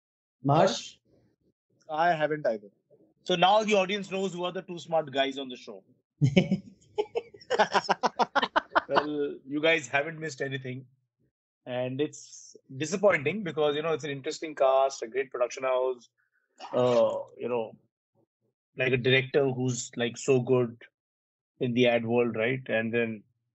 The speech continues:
Speaker 3: something like this comes, it's just, it just doesn't, uh, meet expectations. So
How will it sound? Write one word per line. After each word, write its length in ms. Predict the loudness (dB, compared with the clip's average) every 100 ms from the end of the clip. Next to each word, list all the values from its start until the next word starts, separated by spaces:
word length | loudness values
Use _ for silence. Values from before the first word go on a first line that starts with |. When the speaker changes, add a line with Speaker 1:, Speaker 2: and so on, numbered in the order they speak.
| _ _
Speaker 3:
something 280 | -2 0 4
like 180 | 4 2
this 120 | 0
comes, 380 | 4 4 4 -2
it's 140 | -2
just, 400 | -2 -2 -4 -10 _ _ _
it 180 | -4 0
just 220 | 2 4
doesn't, 460 | 2 4 0 0 0
uh, 180 | 2 2
meet 220 | -2 -2
expectations. 880 | -4 -6 -8 -8 -10 -10 -16 -16 -10
So 440 | -8 -6 -8 -12